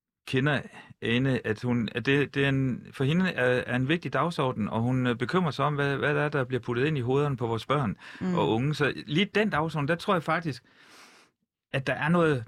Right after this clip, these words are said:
Speaker 1: personligt engagement,
Speaker 2: Mm, mm.
Speaker 1: øh, i, og dermed også, øh, på, øh, mulighed for en, en, en, øh, en
Speaker 2: Vi må
Speaker 1: dagsorden, men
Speaker 2: lige
Speaker 1: ellers
Speaker 2: indskyde med noget, fordi noget af det, som vi journalister desværre har haft som referenceramme til Socialdemokratiets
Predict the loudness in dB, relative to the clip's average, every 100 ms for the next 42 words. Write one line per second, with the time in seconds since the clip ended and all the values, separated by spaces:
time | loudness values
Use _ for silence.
0 | -4 -2 0 2 2 0 -2 0 0 2
1 | 2 2 -2 -6 -20 -12 -8 0 2 2
2 | 0 -4 -16 -2 -2 0 0 0 0 -2
3 | 0 2 0 0 -4 -2 -2 -2 -4 -4
4 | -4 -6 -2 2 2 2 0 0 0 -4
5 | -6 -8 -4 -4 -4 -4 -2 0 0 0
6 | -2 -2 0 0 2 2 2 2 2 2
7 | 0 -2 -2 0 0 0 -2 -4 -2 0
8 | 2 0 -2 -2 -4 -2 -2 -2 -6 -14
9 | -4 -4 -2 -2 -2 -2 -6 -2 -2 -2
10 | -4 -8 -8 -2 0 0 0 -4 -4 -4
11 | -4 -4 -4 -4 -6 -4 -4 -4 -4 -4
12 | -2 -4 -4 -6 -6 -2 -4 -4 -8 -6
13 | -8 -6 -6 -8